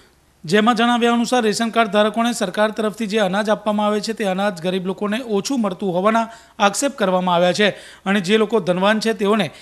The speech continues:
એ પી એલને બદલે બી પી એલમાં સમાવિષ્ટ કરવામાં આવ્યા હોવાના પણ આક્ષેપ કરાયા છે. ત્યારે બી પી એલ રેશન કાર્ડ ધારકોને ઘરોની ફોટોગ્રાફી અને પંચનામું અને કમિટી રચી તપાસ કરવા, ધનવાન લોકોને બી પી એલ કક્ષાના રેશન કાર્ડ રદ કરવા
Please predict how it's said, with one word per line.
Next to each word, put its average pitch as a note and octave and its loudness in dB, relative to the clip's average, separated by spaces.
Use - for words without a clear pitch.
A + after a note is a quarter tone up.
એ G#3 6
પી C4 -2
એલને B3 2
બદલે A3+ 0
બી G3+ -2
પી A3 -4
એલમાં A3 0
સમાવિષ્ટ G3 -2
કરવામાં F#3+ 0
આવ્યા F#3 0
હોવાના G3 -2
પણ A3 -4
આક્ષેપ G#3+ -6
કરાયા F3 2
છે. F#3+ 2
ત્યારે G3+ 2
બી F#3+ -2
પી A3+ -2
એલ A#3 4
રેશન G#3 -2
કાર્ડ G#3 0
ધારકોને G3+ 0
ઘરોની F#3+ -2
ફોટોગ્રાફી G3 -4
અને G3 2
પંચનામું A#3 0
અને G#3 0
કમિટી G#3 -2
રચી A3 -2
તપાસ G3+ -2
કરવા, A3 2
ધનવાન G#3 2
લોકોને A3+ 0
બી G3 -4
પી A3+ -6
એલ A3+ 2
કક્ષાના G#3+ -6
રેશન F#3+ -4
કાર્ડ G3 0
રદ F#3 -4
કરવા G#3+ 2